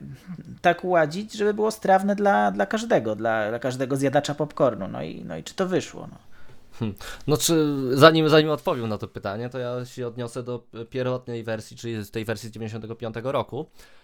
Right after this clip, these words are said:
Speaker 2: E, ja ją od-, widziałem też dwa razy, przy czym w późnym, pierwszy, za pierwszym razem w późnym liceum. E, wtedy odpowiadała mi bardzo na t-, w kwestii wizualnej, e, i muzycznej, natomiast jakoś tak, e, tej filozofii całej nie strawiłem.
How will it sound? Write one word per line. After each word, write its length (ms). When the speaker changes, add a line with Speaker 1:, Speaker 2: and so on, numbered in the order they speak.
Speaker 2:
E, 200
ja 100
ją 120
od-, 160
widziałem 260
też 260
dwa 180
razy, 240
przy 160
czym 160
w 160
późnym, 480
pierwszy, 240
za 120
pierwszym 240
razem 200
w 40
późnym 280
liceum. 520
E, 300
wtedy 260
odpowiadała 440
mi 80
bardzo 260
na 140
t-, 100
w 120
kwestii 320
wizualnej, 800
e, 540
i 360
muzycznej, 640
natomiast 260
jakoś 200
tak, 200
e, 220
tej 120
filozofii 420
całej 240
nie 100
strawiłem. 580